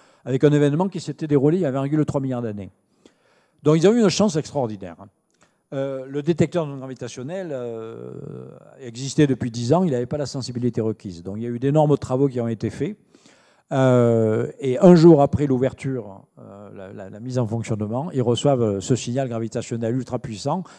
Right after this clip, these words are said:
mais qui avait été émis un virgule trois milliard d'années plus tôt. Euh, il est arrivé juste au bon moment. Voilà. Et puis, euh, quelques, deux mois plus tard, ils en détectent un autre. Bref, ça veut dire que il y a beaucoup de fusions de trous noirs, beaucoup plus de fusions de, de couples de trous noirs que ce que l'on pensait.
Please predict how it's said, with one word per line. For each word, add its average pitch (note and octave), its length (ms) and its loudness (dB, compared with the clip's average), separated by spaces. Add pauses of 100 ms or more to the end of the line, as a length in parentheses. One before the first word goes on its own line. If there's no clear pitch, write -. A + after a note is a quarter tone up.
mais A#2 100 -6
qui C3 100 -4
avait B2+ 160 2
été B2+ 200 -2
émis C#3+ 180 -4
un C3+ 60 -2
virgule A#2+ 340 -6
trois C3 180 -16
milliard B2 220 -10
d'années A#2 240 -8
plus A2+ 160 -16
tôt. F#2+ 160 -20 (640)
Euh, G#2 180 -14
il G2+ 60 -10
est F#2+ 100 -14
arrivé G#2 280 -8
juste G#2 180 -16
au A2 60 -12
bon G2+ 100 -10
moment. F2+ 320 -10 (380)
Voilà. G2 220 -12 (280)
Et C3+ 80 0
puis, F#3 300 6
euh, C#3 240 8
quelques, D#3 260 2
deux B2 640 4
mois D#3 140 4
plus C#3+ 140 -2
tard, D#3+ 200 2
ils C3 120 0
en B2 40 0
détectent B2 360 -2
un A2+ 100 0
autre. C3+ 380 -2 (160)
Bref, C#3 340 -2
ça - 140 -2
veut B2 140 0
dire C#3+ 260 -2
que F3 340 6 (920)
il C3+ 40 -12
y - 20 -8
a B2 60 -6
beaucoup C3 260 0
de B2 80 -2
fusions A#2+ 260 -2
de A#2 60 -4
trous A2+ 160 -8
noirs, G#2 220 -6
beaucoup G3 340 4
plus G3 260 0
de F3 120 0
fusions D3+ 400 -2
de, C3 140 -6
de A#2 100 -14
couples - 260 -12
de B2+ 140 -2
trous B2 180 -10
noirs C3+ 160 -6
que - 100 -12
ce B2 60 -12
que - 80 -10
l'on A#2 160 -8
pensait. A#2 460 -6